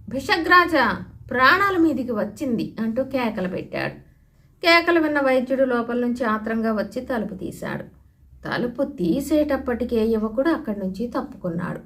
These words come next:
వైద్యుడు తలుపు తెరవడంలో తలుపుకి ఆనించి ఉన్న వికవికుడు దఢాలున లోపలికి పడిపోయాడు. వైద్యుడి గుండెలు గుభేలుమన్నాయి. తన అజాగ్రత్త వల్లనే తలుపు పక్కన నించున్న రోగి పడిపోయాడనుకున్నాడు.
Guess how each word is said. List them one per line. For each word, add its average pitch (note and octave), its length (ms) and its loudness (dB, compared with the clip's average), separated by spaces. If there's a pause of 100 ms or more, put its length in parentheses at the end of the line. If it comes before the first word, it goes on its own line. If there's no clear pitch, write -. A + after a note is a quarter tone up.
(480)
వైద్యుడు F4 420 4
తలుపు D4+ 320 0
తెరవడంలో C4 680 0
తలుపుకి C4 580 -4
ఆనించి C4+ 420 -2
ఉన్న A#3+ 260 0
వికవికుడు G#3+ 720 -4
దఢాలున G3+ 880 -2 (400)
లోపలికి F#3 540 -2
పడిపోయాడు. F#3 640 -2 (640)
వైద్యుడి A#3 500 -4
గుండెలు A3 420 2
గుభేలుమన్నాయి. F#3+ 1120 0 (500)
తన G#3 180 -2
అజాగ్రత్త D#4 800 0
వల్లనే A#3+ 460 0
తలుపు A3+ 460 -2
పక్కన C4 460 -4
నించున్న A3 500 0
రోగి F#3+ 380 -2
పడిపోయాడనుకున్నాడు. F3+ 1160 -2